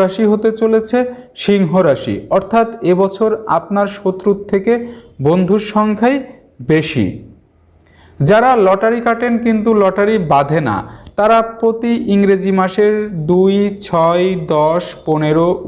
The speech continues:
উনিশ, চব্বিশ ও আঠাশ তারিখে লটারি কাটবেন। এই তারিখগুলোতে লটারি কাটলে লটারি জেতার সম্ভাবনা থাকবে প্রবল। লটারি বাদলে অবশ্যই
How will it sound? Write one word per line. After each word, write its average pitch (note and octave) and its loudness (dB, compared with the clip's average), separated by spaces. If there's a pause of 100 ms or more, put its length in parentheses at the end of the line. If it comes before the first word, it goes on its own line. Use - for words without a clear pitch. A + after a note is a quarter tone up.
উনিশ, E3 2 (200)
চব্বিশ D#3 0 (220)
ও - 6 (320)
আঠাশ G#3 0 (100)
তারিখে A#3 0 (140)
লটারি G3 2 (140)
কাটবেন। C3+ 0 (720)
এই C4+ 4 (120)
তারিখগুলোতে G#3 2 (160)
লটারি F#3+ 2
কাটলে G#3 0 (160)
লটারি F3+ 2 (140)
জেতার D#3+ 0 (120)
সম্ভাবনা D#3 0 (100)
থাকবে F3 0 (180)
প্রবল। B2 2 (680)
লটারি G#3+ 2 (160)
বাদলে F#3 2 (200)
অবশ্যই F#3 0